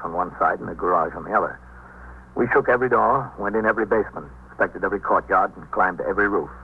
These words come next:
In this, we had assistance from the men on adjacent posts, from the men on the E S D car patrolling the district, and from Lieutenant King and two of his detectives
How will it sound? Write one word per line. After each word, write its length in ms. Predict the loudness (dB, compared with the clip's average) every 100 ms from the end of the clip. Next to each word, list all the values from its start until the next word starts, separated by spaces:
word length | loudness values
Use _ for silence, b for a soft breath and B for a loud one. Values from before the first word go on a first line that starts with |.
| -20 -20 B B B B B B
In 100 | 4
this, 160 | 4 4
we 80 | 2
had 160 | 2 2
assistance 420 | 0 -2 -2 -6 -6
from 120 | -4
the 60 |
men 160 | 0 2
on 140 | 2
adjacent 480 | -2 -2 -2 -2 -2
posts, 320 | 2 2 2 B B B
from 160 | -6
the 80 | 0
men 140 | 0 0
on 100 | -2
the 80 |
E 220 | -4 2 2
S 100 | 2
D 140 | 0 -2 2
car 220 | 2 2
patrolling 480 | 0 2 2 2 -4
the 60 |
district, 360 | -6 -4 -4 -4 -8 B B B B
and 100 | 0
from 180 | 2 4
Lieutenant 440 | 2 2 0 0
King 200 | -4 -4
and 160 | -6 -2
two 120 | 0
of 80 | 2
his 120 | 0
detectives 460 | -2 -2 -2 -2